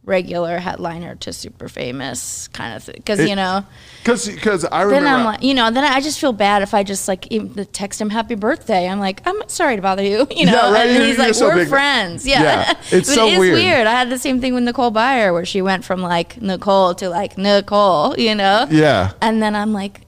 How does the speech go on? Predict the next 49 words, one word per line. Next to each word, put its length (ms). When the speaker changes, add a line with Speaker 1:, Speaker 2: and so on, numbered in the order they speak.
Speaker 1:
"Are 60
you 100
busy? 380
Do 60
you 60
wanna 160
hang 200
out?" 300
<laughs> 80
"Sorry." 540
And 140
she's 240
like, 200
"You 160
have 200
to 80
stop 240
being 160
this 260
weird. 220
Speaker 2:
<laughs> 400
Speaker 1:
Like, 160
we 220
are 300
friends. 480
You're 120
a 60
psycho." 520
Yeah. 280
<laughs> 120
But 120
Speaker 2:
That 80
Speaker 1:
it's 120
stra-, 160
it's 180
a 100
strange 400
dynamic 540
Speaker 2:
It 100
is. 400
Speaker 1:
shift. 120
Yeah. 440
Speaker 2:
I've 140
had 280
a 80
couple 240
of 80
friends, 640
uh, 880